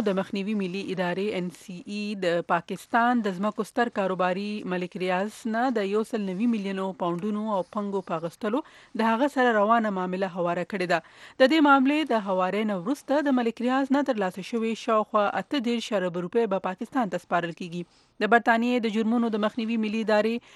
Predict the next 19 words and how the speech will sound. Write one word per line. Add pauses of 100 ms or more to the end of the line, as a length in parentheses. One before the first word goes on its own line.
(200)
په
خپل
یو
بیان
کې
ویلي
چې
د
پاکستان
د
کاروباري
شخصیت (360)
ملک
ریاض
د
یو (100)
سل
نوي
میلیونو